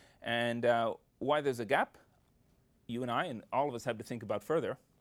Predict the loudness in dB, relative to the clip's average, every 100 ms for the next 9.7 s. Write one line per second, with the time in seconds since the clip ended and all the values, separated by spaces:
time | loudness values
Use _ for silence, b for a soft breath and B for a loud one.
0 | b b _ 2 2 -2 _ _ _ _
1 | -14 0 0 0 -6 -4 0 2 0 -2
2 | -4 -2 -4 -8 _ _ _ _ _ -4
3 | -4 -4 -10 -10 -8 -8 -8 -6 -4 -2
4 | -2 -4 -6 -6 -4 -8 -8 -8 -8 -12
5 | _ _ _ _ _ _ _ _ _ _
6 | _ _ _ _ -18 b b b b b
7 | b _ 6 6 8 4 2 -6 -14 -14
8 | -16 _ _ _ _ _ _ _ _ -20
9 | _ -2 -2 0 -2 -2 -4